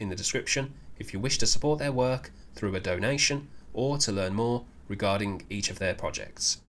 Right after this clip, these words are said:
So if you enjoyed this video, learned something new today, and would like to see more content like this, please give the video a like, subscribe to the channel, leave a comment, and share this video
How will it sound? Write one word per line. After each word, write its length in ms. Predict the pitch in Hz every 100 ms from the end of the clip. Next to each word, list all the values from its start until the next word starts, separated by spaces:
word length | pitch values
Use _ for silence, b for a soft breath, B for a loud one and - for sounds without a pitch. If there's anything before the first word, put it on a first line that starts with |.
| -
So 160 | - 113
if 120 | 110
you 60 | 113
enjoyed 240 | 117 180
this 120 | 190
video, 300 | - 120 143 151 - -
learned 240 | 107 -
something 300 | - 92 120
new 120 | 113
today, 340 | 98 110 113 143 - -
and 80 |
would 100 | 98
like 180 | 113 135
to 100 | 143
see 160 | - 107
more 240 | 101 143
content 420 | 147 117 - 87
like 180 | 90 -
this, 300 | 120 - - - b b
please 240 | - 135 131
give 100 | 107
the 80 |
video 260 | 98 95 90
a 40 |
like, 320 | 95 139 147 - -
subscribe 400 | - 101 - 143
to 80 | 156
the 60 | 127
channel, 400 | - 113 113 - - -
leave 220 | 107 156
a 20 |
comment, 440 | 170 123 123 131 - -
and 100 | 95
share 240 | - 120 123
this 160 | 123
video 340 | 104 101 101